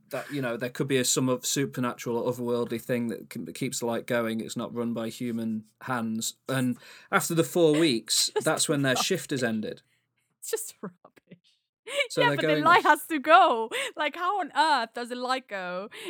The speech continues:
Speaker 2: if the foe is down there? And if the
Speaker 1: But
Speaker 2: light
Speaker 1: 'cause
Speaker 2: is
Speaker 1: the
Speaker 2: so
Speaker 1: light
Speaker 2: important,
Speaker 1: clearly,
Speaker 2: why
Speaker 1: the
Speaker 2: is
Speaker 1: light
Speaker 2: giving
Speaker 1: is
Speaker 2: so
Speaker 1: clearly
Speaker 2: much time to
Speaker 1: supernatural.
Speaker 2: Robert
Speaker 1: Like, the ending of the
Speaker 2: Pattinson?
Speaker 1: film makes it clear the light is supernatural.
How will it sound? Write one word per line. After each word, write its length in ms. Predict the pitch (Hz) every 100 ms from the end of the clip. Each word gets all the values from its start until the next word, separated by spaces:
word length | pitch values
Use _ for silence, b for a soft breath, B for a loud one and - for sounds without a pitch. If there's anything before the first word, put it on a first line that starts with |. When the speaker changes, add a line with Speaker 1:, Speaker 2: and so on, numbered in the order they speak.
| B
Speaker 2:
if 260 | 240 233 262 - 214
the 180 | 247 240
foe 640 | 262 247 247 233 233 - _
is 260 | 226 233 220
down 380 | 202 220 220 247
there? 480 | 262 254 123 95 -
And 140 | 214
if 100 | 240 -
the 60 |
Speaker 1:
But 120 | -
Speaker 2:
light 140 | 247 294
Speaker 1:
'cause 80 | 233
Speaker 2:
is 60 |
Speaker 1:
the 60 | 247
Speaker 2:
so 40 |
Speaker 1:
light 180 | 233 254
Speaker 2:
important, 160 | 247 185 214
Speaker 1:
clearly, 200 | 208 202
Speaker 2:
why 160 | 240 -
Speaker 1:
the 20 |
Speaker 2:
is 40 | -
Speaker 1:
light 100 | -
Speaker 2:
giving 160 | -
Speaker 1:
is 80 | 320
Speaker 2:
so 100 | -
Speaker 1:
clearly 180 | 190 190
Speaker 2:
much 280 | - 160 -
time 300 | 302 - 175
to 100 | 185
Speaker 1:
supernatural. 160 | -
Speaker 2:
Robert 80 | 123
Speaker 1:
Like, 100 | 117
the 80 | 131
ending 260 | 160 156 139
of 100 | 135
the 80 | -
Speaker 2:
Pattinson? 60 |
Speaker 1:
film 220 | 143 143 131
makes 240 | 127 -
it 60 | -
clear 260 | - 131
the 100 | 120
light 300 | 117 120 117 -
is 280 | 110 - -
supernatural. 840 | - 123 117 120 - 113 85